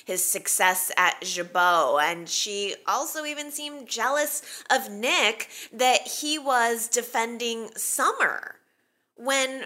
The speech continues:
Phyllis has decided to lump her own daughter onto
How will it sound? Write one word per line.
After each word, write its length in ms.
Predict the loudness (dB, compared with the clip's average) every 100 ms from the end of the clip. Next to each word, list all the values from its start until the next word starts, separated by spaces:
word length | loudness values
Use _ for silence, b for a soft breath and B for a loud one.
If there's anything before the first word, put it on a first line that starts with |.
| -10
Phyllis 580 | -8 0 4 4 2
has 200 | -2 -4
decided 640 | -4 -4 0 0 2 -2 -2
to 160 | -4
lump 540 | -4 -4 -6 -6 -10 -10
her 160 | -4
own 280 | -4 -4 -8
daughter 560 | 0 4 4 6 4 2 0
onto 680 | 0 0 -6 -6 -6 -6